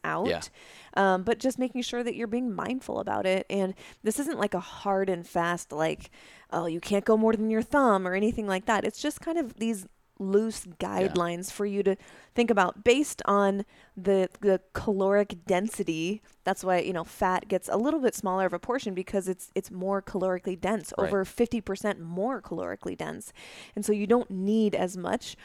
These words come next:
Speaker 1: for you to be satiated. And
Speaker 2: Yep.
Speaker 1: that's what we're, that's what we're talking about through this entire podcast is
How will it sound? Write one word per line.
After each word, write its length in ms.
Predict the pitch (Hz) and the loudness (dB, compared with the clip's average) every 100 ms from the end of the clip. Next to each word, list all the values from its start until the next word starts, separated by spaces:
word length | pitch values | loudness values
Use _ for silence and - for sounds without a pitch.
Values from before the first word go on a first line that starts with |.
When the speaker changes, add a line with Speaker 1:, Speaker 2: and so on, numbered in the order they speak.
| - | -20
Speaker 1:
for 160 | - 214 | -6 -4
you 160 | 202 196 | -2 -6
to 180 | - | -6
be 140 | 180 175 | -6 -6
satiated. 880 | - - 175 - 165 160 - - - - | -6 -2 -2 -2 -4 -4 -4 -6 -8 -6
And 80 | 202 | 0
Speaker 2:
Yep. 80 | 226 | 2
Speaker 1:
that's 100 | - | 2
what 120 | 247 | 0
we're, 160 | 226 175 - | 0 0 -2
that's 160 | 202 214 | -4 -2
what 120 | 208 | -4
we're 120 | 123 - | -4 -8
talking 320 | - 185 196 | -8 -8 -6
about 240 | 170 170 - | -6 -6 -8
through 160 | 202 | -8
this 160 | 165 - | -8 -10
entire 520 | 156 180 190 269 202 | -12 -6 0 2 2
podcast 680 | - 180 208 - - 214 - - - - - | 0 -2 -2 -2 -4 -4 -6 -18 -20 -18 4
is 340 | 208 196 180 | 6 6 2